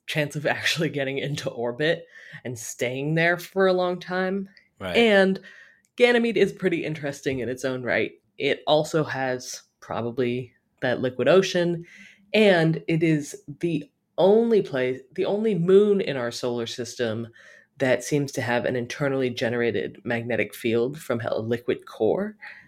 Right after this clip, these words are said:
Speaker 1: Um,
Speaker 2: Mm.
Speaker 1: so figuring out how that works and how it interacts with Jupiter's magnetic field could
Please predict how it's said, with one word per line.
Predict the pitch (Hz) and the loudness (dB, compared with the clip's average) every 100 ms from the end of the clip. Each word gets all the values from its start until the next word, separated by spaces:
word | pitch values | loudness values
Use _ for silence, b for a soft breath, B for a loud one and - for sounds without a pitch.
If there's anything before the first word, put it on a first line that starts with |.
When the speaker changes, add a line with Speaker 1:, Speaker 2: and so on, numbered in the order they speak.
| B | B
Speaker 1:
Um, | 107 143 165 98 | 0 0 0 -2
Speaker 2:
Mm. | |
Speaker 1:
so | - 139 | -2 -2
figuring | - 185 170 151 | 0 2 2 0
out | - | 0
how | 135 131 | -2 -2
that | 120 123 - | 2 2 4
works | 160 175 175 - | 2 2 -2 -14
and | - 113 | -12 -4
how | 135 | -2
it | - | -2
interacts | 131 127 110 - | -4 -2 -2 -2
with | 117 | -10
Jupiter's | - 127 - 147 | -6 -6 -4 -4
magnetic | 156 151 151 160 165 | 0 0 2 0 -2
field | 160 170 165 | -2 -2 -2
could | - 123 | -8 -10